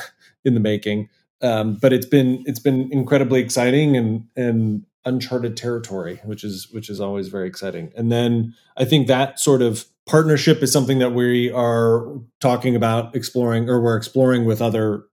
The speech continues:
artists as well, and creators and brands, and wanting to kind of really, really showcase the fact that WeTransfer is, can be more than just, like, a, a specific file sharing site, but is actually a distribution platform for anyone who has something that they wanna release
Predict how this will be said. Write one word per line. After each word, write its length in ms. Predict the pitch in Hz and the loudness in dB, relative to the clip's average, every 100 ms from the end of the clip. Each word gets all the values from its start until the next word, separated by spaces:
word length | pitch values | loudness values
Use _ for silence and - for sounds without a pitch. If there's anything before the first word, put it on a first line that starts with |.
| _ - | _ -6
artists 560 | 113 107 104 - - | -4 -2 -6 -10 -10
as 140 | 113 101 | -8 -4
well, 340 | 101 92 95 | -4 -4 -4
and 200 | 107 101 | -6 -6
creators 480 | - 107 98 92 92 | -4 -2 -2 -4 -6
and 200 | 110 101 | -8 -6
brands, 460 | 101 101 98 95 | -6 -6 -6 -8
and 220 | 110 110 104 | -8 -6 -4
wanting 220 | 104 98 | -4 -6
to 60 | |
kind 180 | 101 107 | -8 -8
of 100 | 95 | -6
really, 360 | 104 104 101 95 _ _ | -4 -2 -4 -6 _ _
really 220 | 139 147 | 2 4
showcase 520 | 127 - 131 127 117 117 | 4 4 2 4 0 0
the 80 | |
fact 260 | 113 113 107 | -2 -2 0
that 100 | 113 | -2
WeTransfer 600 | 113 107 113 113 113 117 | -2 -2 -2 -2 0 2
is, 400 | 107 - - _ _ - | 2 -2 -8 _ _ -4
can 180 | 123 113 | 0 2
be 100 | 117 | 2
more 260 | 110 113 | 2 2
than 120 | 117 | 2
just, 200 | 107 107 | 0 -4
like, 140 | 110 101 | -6 -4
a, 180 | 101 113 | -6 -6
a 60 | 110 | -10
specific 420 | - 110 113 110 | -10 -8 -8 -4
file 280 | 110 107 110 | -4 -2 -4
sharing 380 | 131 120 123 | -2 -2 -4
site, 320 | 120 123 123 139 | -2 2 2 0
but 120 | 110 | -2
is 120 | 101 | -2
actually 520 | 104 104 - 107 101 _ _ _ _ | -4 -6 -6 -6 -6 _ _ _ _
a 340 | 113 107 104 104 | -4 -2 -4 -6
distribution 600 | 107 120 - 107 113 113 | -4 -6 -4 -6 -6 -6
platform 600 | 107 107 104 - 107 98 | -6 -6 -6 -6 -6 -6
for 460 | 95 110 101 95 95 _ _ 117 | -6 -6 -4 -4 -6 _ _ -6
anyone 280 | 110 104 | -4 -4
who 140 | 101 107 | -4 -4
has 140 | 98 | -4
something 260 | 113 101 101 | -6 -6 -6
that 120 | 98 | -6
they 80 | 104 | -6
wanna 200 | 98 98 | -6 -6
release 520 | 98 104 113 - - | -4 -4 -6 -8 -16